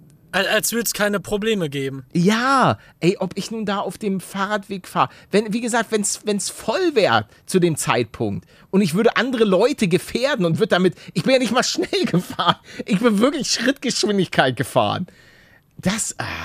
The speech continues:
Speaker 2: das hat, das hat mich
Speaker 1: Manchmal
Speaker 2: wirklich in dem
Speaker 1: wünschte
Speaker 2: Moment
Speaker 1: ich, man könnt-,
Speaker 2: genervt.
Speaker 1: du könntest mir jetzt die Erlaubnis geben, einmal den Clip abzuspielen in meinem Kopf.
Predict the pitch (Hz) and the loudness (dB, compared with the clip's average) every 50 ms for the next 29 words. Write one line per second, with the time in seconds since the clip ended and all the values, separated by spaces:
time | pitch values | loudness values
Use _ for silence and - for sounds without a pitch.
0 | 87 90 - - - - 110 110 - 139 - - 170 185 220 135 - 156 156 220 | -12 -12 -10 -10 -8 -6 -6 -4 -2 0 0 2 2 2 2 2 2 2 2 2
1 | 143 156 208 123 143 143 143 139 127 127 123 127 127 113 220 196 - - - - | 2 0 2 2 2 2 4 2 2 2 2 0 0 -2 -2 -4 0 0 2 2
2 | 117 104 95 92 90 87 - - - - - - 185 - - 254 254 277 277 - | 4 2 2 0 0 -4 -6 -8 -14 -16 -10 -10 -6 -2 -2 0 0 0 -2 -2
3 | - 240 240 208 - - 196 190 180 170 175 208 240 214 233 269 - - - 226 | -2 -2 -2 -2 -2 -2 0 0 2 2 2 0 -2 -2 -4 -4 -4 -4 -4 -4
4 | 226 226 220 208 - 196 208 208 208 202 202 202 202 202 208 208 _ _ _ - | -4 -4 -4 -4 -4 -4 -2 -2 -2 -2 -2 -2 -2 -4 -6 -10 _ _ _ -4
5 | 208 185 - - - 214 226 240 - - - 190 185 - - - 170 156 - - | -4 -4 -4 -4 -4 -4 -4 -6 -6 -6 -6 -6 -4 -4 -6 -6 -6 -6 -6 -6
6 | - 160 160 156 160 160 160 165 165 185 214 220 208 196 175 - - 165 143 123 | -6 -6 -6 -6 -6 -6 -6 -4 -2 -2 -2 -2 -4 -6 -8 -8 -8 -8 -8 -8
7 | - - - - | -12 -18 -20 -20